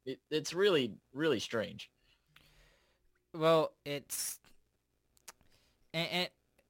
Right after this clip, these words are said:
Speaker 2: it's funny that you mentioned that, 'cause that's literally one of the articles that Saad put up on The Athletic. He said, "Stars are finding ways to lose games." And now it's in quotes, but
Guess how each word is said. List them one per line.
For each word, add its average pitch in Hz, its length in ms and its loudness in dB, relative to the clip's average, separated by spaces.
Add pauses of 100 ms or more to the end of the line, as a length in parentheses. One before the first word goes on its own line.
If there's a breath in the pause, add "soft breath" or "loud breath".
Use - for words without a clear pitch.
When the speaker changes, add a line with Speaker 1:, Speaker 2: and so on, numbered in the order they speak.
(240)
Speaker 2:
it's - 140 -2
funny 247 220 6
that 208 100 6
you 170 100 2
mentioned 170 320 0
that, 143 160 2
'cause 147 120 -2
that's 175 220 2
literally 165 400 4
one 147 220 -2
of 147 100 0
the 143 80 0
articles 135 520 0
that - 160 -4
Saad 131 340 2
put 127 160 0
up 127 180 -2
on 127 360 -6
The 131 140 -4
Athletic. 123 400 -8
He 127 100 -12
said, 120 240 -10
"Stars 175 480 4
are 135 80 -6
finding 190 400 0
ways 165 340 0
to 147 100 -6
lose 143 280 -4
games." 117 400 -6
And 123 80 -10
now 135 120 -2
it's 139 140 -6
in 139 140 -8
quotes, - 480 2
but 131 240 -6